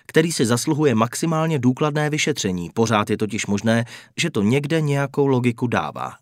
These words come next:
Poté, co tajné služby využívala k osobním akcím přítelkyně a pozdější žena premiéra Petra Nečase, je to další rána důvěryhodnosti českých špionů.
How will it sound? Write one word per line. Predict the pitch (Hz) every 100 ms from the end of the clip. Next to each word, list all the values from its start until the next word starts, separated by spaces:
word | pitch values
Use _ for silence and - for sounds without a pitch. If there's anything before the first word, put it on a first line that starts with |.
| _ _ _ _ _ _ -
Poté, | 131 117 113
co | 120 117
tajné | 107 104 101
služby | - 107 95
využívala | 98 101 104 101 101 98
k | -
osobním | 110 - 98 104 92
akcím | 107 - 107 92
přítelkyně | - 101 123 113 104 98 -
a | 107
pozdější | 104 101 101 - 95
žena | 104 98
premiéra | 92 98 98 101 95
Petra | 101 95 90
Nečase, | 92 - 107 - 107 - - - -
je | -
to | 151
další | 131 151 - 110
rána | 120 135
důvěryhodnosti | 107 107 131 127 131 127 - 131
českých | - 123 - 117
špionů. | - 127 87 80 73